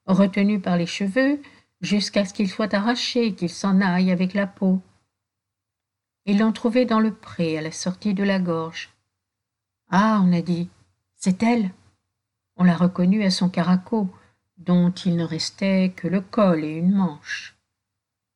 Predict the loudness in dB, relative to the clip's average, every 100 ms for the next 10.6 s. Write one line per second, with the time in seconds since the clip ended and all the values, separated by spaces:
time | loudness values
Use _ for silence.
0 | -6 -4 -2 -4 -6 -10 -10 -8 -6 -8
1 | -12 -16 _ _ _ _ _ _ _ _
2 | _ _ _ -4 -2 0 0 0 -2 -6
3 | -10 -8 -8 -10 -16 _ _ _ _ _
4 | _ -2 2 4 2 0 0 2 0 -4
5 | -2 0 2 0 0 -2 -4 0 2 2
6 | 0 -4 -10 _ _ _ _ _ _ _
7 | _ _ _ -12 -4 -2 -2 -2 -4 -6
8 | _ _ _ -4 -2 0 0 -2 0 0
9 | 0 0 0 0 0 2 0 -2 -4 -4
10 | -2 0 0 -2 -4